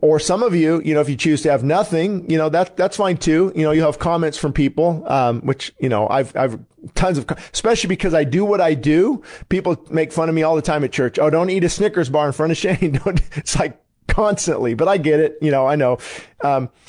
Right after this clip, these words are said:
uh, and so usually, believe it or not, I eat before I go there. So j-, it just happened recently. I had a huge salad,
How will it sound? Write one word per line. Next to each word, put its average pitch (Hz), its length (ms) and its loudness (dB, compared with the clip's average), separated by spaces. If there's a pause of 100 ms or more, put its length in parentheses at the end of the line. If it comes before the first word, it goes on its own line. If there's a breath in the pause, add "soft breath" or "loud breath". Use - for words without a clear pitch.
(300 loud breath)
uh, 170 300 0
and 185 140 0
so 202 120 2
usually, 202 460 2
believe 202 260 0
it 208 60 0
or 180 80 2
not, 180 240 0
I 160 260 2
eat 214 300 -2
before 151 320 0
I 139 100 4
go 135 220 4
there. 120 240 0
So 143 400 2
j-, 165 140 -2
it 156 80 -2
just 165 200 0
happened 170 300 0
recently. 151 380 0
I - 20 2
had 123 80 2
a 123 40 -2
huge 196 420 0
salad, 151 640 0